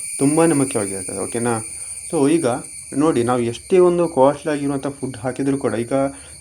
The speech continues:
ಕೆಲವರ ಮೈಂಡ್‌ಸೆಟ್ ಅದೇ, ಈಗ ಹೆಚ್ಚಿನವರ ಮೈಂಡ್‌ಸೆಟ್, ನಾನು ನೋಡಿದ ಪ್ರಕಾರ ಹೆಚ್ಚಿನವರ ಮೈಂಡ್‌ಸೆಟ್ ಅದೇ. ಈಗ ನಾವು ಈಗ ಒಂದು ಜಾಸ್ತಿ ರೇಟ್ ಇರುವಂಥ, ಜಾಸ್ತಿ ಕಾಸ್ಟ್ಲಿ ಆಗಿರುವಂಥ ಫುಡ್ಡನ್ನು ಹಾಕ್ತೀವಿ,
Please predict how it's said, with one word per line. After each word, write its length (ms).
ಕೆಲವರ 260
ಮೈಂಡ್‌ಸೆಟ್ 400
ಅದೇ, 300
ಈಗ 280
ಹೆಚ್ಚಿನವರ 500
ಮೈಂಡ್‌ಸೆಟ್, 360
ನಾನು 200
ನೋಡಿದ 260
ಪ್ರಕಾರ 380
ಹೆಚ್ಚಿನವರ 500
ಮೈಂಡ್‌ಸೆಟ್ 400
ಅದೇ. 300
ಈಗ 80
ನಾವು 380
ಈಗ 100
ಒಂದು 480
ಜಾಸ್ತಿ 560
ರೇಟ್ 260
ಇರುವಂಥ, 280
ಜಾಸ್ತಿ 380
ಕಾಸ್ಟ್ಲಿ 420
ಆಗಿರುವಂಥ 380
ಫುಡ್ಡನ್ನು 400
ಹಾಕ್ತೀವಿ, 480